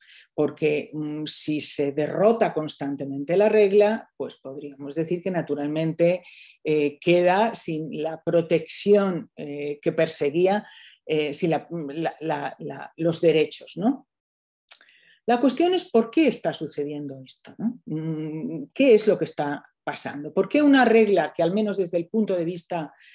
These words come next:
de un sistema constitucional, mm, que, mm, comprometido con la defensa de los derechos, parece que debería ser, mm, bueno, pues,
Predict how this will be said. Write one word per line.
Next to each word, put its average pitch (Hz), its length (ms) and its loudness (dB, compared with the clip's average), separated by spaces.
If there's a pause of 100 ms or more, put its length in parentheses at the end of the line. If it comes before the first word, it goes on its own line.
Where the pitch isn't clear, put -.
(180)
de 160 200 0
un 185 140 2
sistema 190 800 2
constitucional, 160 1080 -4
mm, 156 580 -8
que, 156 400 -4
mm, 147 280 -8
comprometido 180 760 4
con 175 100 -2
la 165 100 0
defensa 170 400 -2
de 170 60 0
los 160 180 -4
derechos, 160 440 -6
parece 165 420 -6
que 165 260 -4 (260)
debería 165 480 2
ser, 165 420 -2 (380)
mm, 147 300 -10 (220)
bueno, 214 260 0
pues, 151 260 -2